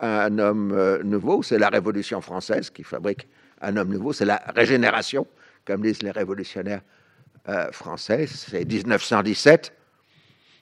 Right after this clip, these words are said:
qui crée un homme, euh, nouveau. Et puis, euh, il,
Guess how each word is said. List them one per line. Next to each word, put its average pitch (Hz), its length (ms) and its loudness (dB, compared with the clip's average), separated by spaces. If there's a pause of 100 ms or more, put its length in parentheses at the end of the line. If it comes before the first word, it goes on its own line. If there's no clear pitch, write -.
(240)
qui 107 260 -10
crée 123 380 4
un 107 380 0
homme, 107 420 4
euh, 101 80 4 (1120)
nouveau. 127 340 2 (440)
Et 147 180 6
puis, 156 540 0 (160)
euh, 117 320 6
il, 127 440 2